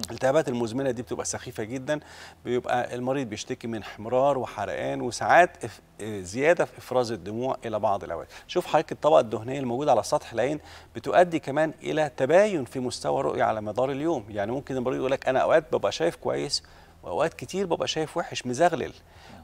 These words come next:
ونقول له: "ما عندكش حاجه ونظرك كويس وستة على ستة ومش محتاج نضاره ومفيش ميه بيضاء مفيش مشكله"، بس في اوقات كتير شايف حضرتك الطبقه الدهنيه عامله ازاي. دي بتعمل شبوره على عين ال-، الشخص ما بيبقاش شايف كويس بسبب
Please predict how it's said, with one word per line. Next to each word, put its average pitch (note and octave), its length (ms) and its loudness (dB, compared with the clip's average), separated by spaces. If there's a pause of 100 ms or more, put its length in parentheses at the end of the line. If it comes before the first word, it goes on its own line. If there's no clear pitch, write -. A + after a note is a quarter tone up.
ونقول F#3+ 220 0
له: A#3 60 2
"ما A3 80 10
عندكش G#3 280 4
حاجه F#3 320 8
ونظرك D#3+ 440 8
كويس E3+ 420 6
وستة D#3 320 0
على D3 120 6
ستة D#3+ 300 0
ومش D3 200 -4
محتاج C#3 280 0
نضاره C#3+ 360 4
ومفيش C#3 360 -2
ميه C#3 180 0
بيضاء C3+ 200 -4
مفيش - 240 -8
مشكله"، D3 340 0
بس - 260 -2
في D#3 180 0
اوقات E3 200 6
كتير E3 320 -2
شايف - 240 -2
حضرتك C3+ 220 2
الطبقه C#3+ 240 2
الدهنيه B2+ 360 -2
عامله B2+ 220 0
ازاي. A2+ 300 -8 (460)
دي F3+ 240 0 (180)
بتعمل D#3+ 520 4
شبوره E3 560 0
على A2+ 260 -2
عين A2+ 340 -2 (220)
ال-، F#2+ 600 -8
الشخص - 520 -4 (340)
ما - 60 -10
بيبقاش G#2 340 -4
شايف D3 240 -2
كويس C#3 300 -2
بسبب F3 420 0